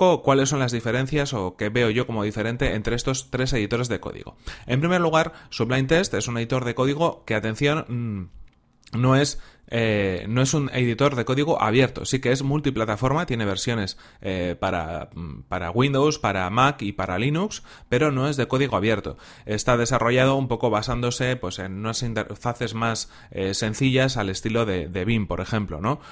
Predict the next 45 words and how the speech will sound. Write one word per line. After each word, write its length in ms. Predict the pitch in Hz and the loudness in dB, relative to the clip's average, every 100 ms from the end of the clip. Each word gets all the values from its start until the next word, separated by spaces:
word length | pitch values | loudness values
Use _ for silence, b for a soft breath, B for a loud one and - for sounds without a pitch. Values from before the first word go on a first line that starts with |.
| B - | B -8
Un 380 | 107 113 107 107 | -6 -4 -2 -2
editor 360 | 104 107 131 | 0 2 0
mucho 300 | 127 120 117 | 0 -4 -2
más, 400 | 110 113 110 - | 0 0 0 -4
eh, 200 | 90 76 | -6 -6
digamos, 360 | 92 104 113 113 | -4 -4 -4 -4
con 120 | 107 | -4
una 140 | 113 117 | -2 0
idea 200 | 117 107 | 0 0
de 120 | 101 | 0
ser 220 | 117 110 | -2 -2
mucho 280 | 113 117 113 | -4 -4 -2
más 180 | 110 110 | -2 -2
liviano 380 | 107 117 110 | -2 -2 -2
que 60 | 120 | -4
el 80 | 117 | -2
resto 420 | 143 147 156 175 B B B | -2 0 -2 -4 B B B
y 100 | 113 | -4
también, 340 | 113 110 127 | -2 0 -2
pues, 180 | 117 87 | -2 -6
en 120 | 92 | -8
ese 180 | 95 101 | -6 -6
caso, 300 | 98 98 117 | -4 -4 -2
en 100 | 101 | -4
su 140 | 92 98 | -4 -2
apariencia 540 | 95 101 117 120 120 | -2 -2 -2 -2 -2
y 80 | 107 | -2
en 100 | 95 | -2
todo 460 | 107 104 101 92 | 0 0 0 -2
su 100 | 95 | -4
comportamiento, 800 | 110 107 107 107 110 113 113 131 131 B - | -4 -2 -2 -2 0 0 0 -2 -2 B -6
pues 180 | 107 | -4
trata 260 | 117 117 120 | 0 0 2
de 100 | 107 | 2
ahorrar, 360 | 101 113 110 110 | 2 2 0 -2
¿no? 180 | 127 | -4
Con 200 | 127 98 | -4 -4
elementos 560 | 95 95 107 104 127 - B - | -4 -4 -2 0 0 -2 B -6
que 120 | 104 | -4
sean 360 | - 107 117 - | -2 -2 -2 -4
accesorios, 640 | 101 - 101 123 101 92 | -6 -6 -4 -2 -2 -4
que 100 | 101 | -4
no 80 | 110 | -2
sean 220 | 139 131 | -2 -2
necesarios. 640 | 98 - - 107 98 69 | -4 -6 -4 -2 -4 -8